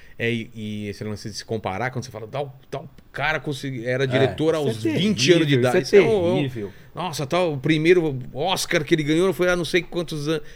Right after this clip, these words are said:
Speaker 1: Cara, isso é a pior coisa do mundo, né?
Speaker 2: Nossa. Não dá pra comparar, né?
Speaker 1: E eu sendo velho e tendo feito tantas coisas, eu te falo, cara.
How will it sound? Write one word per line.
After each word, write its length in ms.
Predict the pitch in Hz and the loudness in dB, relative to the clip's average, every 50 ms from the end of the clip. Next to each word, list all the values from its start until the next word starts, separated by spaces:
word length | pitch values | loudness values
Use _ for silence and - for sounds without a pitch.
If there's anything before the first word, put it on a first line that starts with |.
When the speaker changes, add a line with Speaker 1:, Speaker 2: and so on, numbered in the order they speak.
| - - - - | -18 -20 -12 -4
Speaker 1:
Cara, 200 | - 131 117 113 | -2 0 0 0
isso 140 | 110 - 139 | 0 -2 -4
é 40 | 135 | -4
a 20 | |
pior 200 | - - 135 143 | -2 -2 -4 -2
coisa 220 | - - 135 135 | -2 -2 -4 -4
do 100 | 131 123 | -4 -4
mundo, 300 | 113 107 107 107 98 98 | -4 -4 -6 -6 -6 -6
né? 100 | 92 - 110 | -4 -2 0
Speaker 2:
Nossa. 640 | 123 139 143 151 156 160 156 131 - - - - - - - - - - - - - - - - - - - - - - - - - - | 0 2 2 2 2 2 0 -2 -4 -8 -12 -12 -14 -14 -16 -16 -16 -16 -16 -16 -16 -16 -18 -18 -18 -20 -20 -20 -20 -20 -18 -18 -12 -4
Não 60 | 208 | 0
dá 80 | 180 190 | 0 2
pra 120 | - 151 | 2 0
comparar, 540 | - - 127 - - 95 90 87 85 - - | -2 -2 -4 -4 -4 -6 -8 -8 -10 -12 -12
né? 160 | - 104 98 - - | -12 -12 -12 -10 -6
Speaker 1:
E 260 | 131 131 131 127 127 | -4 0 2 4 6
eu 160 | 160 196 202 | 6 6 4
sendo 260 | 147 - - 175 175 151 | 2 0 0 0 0 0
velho 400 | 127 101 98 123 135 127 127 120 | -2 -2 0 2 4 4 4 2
e 20 | |
tendo 180 | 120 - 139 131 | 2 0 0 0
feito 260 | 131 139 135 131 - | 0 -2 -4 -4 -4
tantas 340 | - - 160 160 - 123 - | -2 -2 -2 0 0 -4 -4
coisas, 160 | - 135 135 | -4 -6 -6
eu 60 | 156 | -6
te 80 | - - | -8 -10
falo, 260 | - - 143 135 117 - | -10 -8 -8 -8 -8 -10
cara. 320 | - - 98 92 92 90 | -10 -12 -12 -12 -12 -16